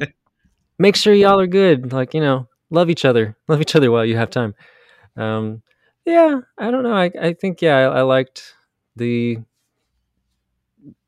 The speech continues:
Speaker 2: running around, and maybe this time, it, <sighs> God, it, I think the, the, the couple in the first movie really, really just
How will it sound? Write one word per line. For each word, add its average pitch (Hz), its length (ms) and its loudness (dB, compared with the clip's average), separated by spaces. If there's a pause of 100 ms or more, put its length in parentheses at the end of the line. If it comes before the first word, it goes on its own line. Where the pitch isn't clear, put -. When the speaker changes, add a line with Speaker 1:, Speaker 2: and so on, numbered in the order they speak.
(160)
Speaker 2:
running 131 220 -2
around, 120 420 0
and 113 160 -2 (400)
maybe 147 360 6
this 131 340 0
time, 135 640 -2 (500)
it, - 140 -18 (640)
<sighs> - 520 -16
God, 151 280 -4
it, 120 220 -10
I 123 140 -8
think - 380 -6 (160)
the, 131 380 -2
the, 113 300 -2
the 113 100 -8
couple 147 360 -4
in 117 80 -2
the 107 80 -6
first 135 320 -8
movie 98 360 -6 (920)
really, 107 640 -2 (440)
really 185 520 -4
just - 580 -18